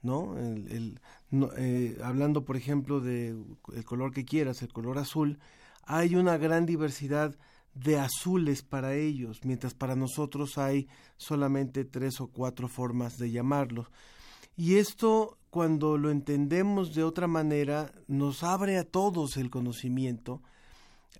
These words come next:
el que, el que haya una cultura ancestral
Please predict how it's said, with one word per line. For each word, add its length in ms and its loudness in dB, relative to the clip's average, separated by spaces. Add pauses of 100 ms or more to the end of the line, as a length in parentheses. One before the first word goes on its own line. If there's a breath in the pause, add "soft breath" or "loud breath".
el 280 -2
que, 440 0
el 260 -4
que 160 -2
haya 500 2
una 280 2
cultura 680 0
ancestral 800 0